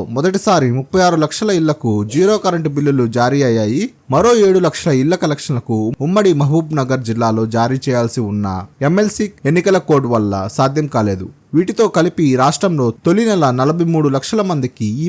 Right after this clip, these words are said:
పథకం కింద అర్హత లభించింది. ఎన్నికల కోడ్ ముగిసిన తర్వాత వచ్చే జూన్లో కొత్త దరఖాస్తులను కూడా నమోదు చేస్తే నెలకు దాదాపు మూడు వందల కోట్ల వరకు జీరో బిల్లుల రాయితీ సొమ్మును ప్రభుత్వం డిస్కంలకు చెల్లించాల్సి ఉందని అంచనా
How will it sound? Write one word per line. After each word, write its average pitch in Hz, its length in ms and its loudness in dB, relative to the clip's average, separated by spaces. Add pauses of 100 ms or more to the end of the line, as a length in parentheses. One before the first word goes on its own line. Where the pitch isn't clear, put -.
పథకం 180 260 -4
కింద 160 260 -4
అర్హత 131 420 0
లభించింది. 127 520 -2 (320)
ఎన్నికల 208 360 2
కోడ్ 202 200 0
ముగిసిన 151 260 0
తర్వాత 117 440 0 (420)
వచ్చే 226 360 -2
జూన్లో 170 440 0 (180)
కొత్త 147 180 -2
దరఖాస్తులను 165 800 0
కూడా 143 240 0
నమోదు 139 360 2
చేస్తే 110 320 -2 (440)
నెలకు 214 300 2
దాదాపు 151 720 0
మూడు 175 240 0
వందల 185 200 0
కోట్ల 170 340 -2
వరకు 151 380 0 (140)
జీరో 175 200 4
బిల్లుల 160 380 2
రాయితీ 123 400 0 (100)
సొమ్మును 101 520 -2
ప్రభుత్వం 143 440 0 (400)
డిస్కంలకు 180 640 0 (220)
చెల్లించాల్సి 151 480 0
ఉందని 117 380 0
అంచనా 135 340 -2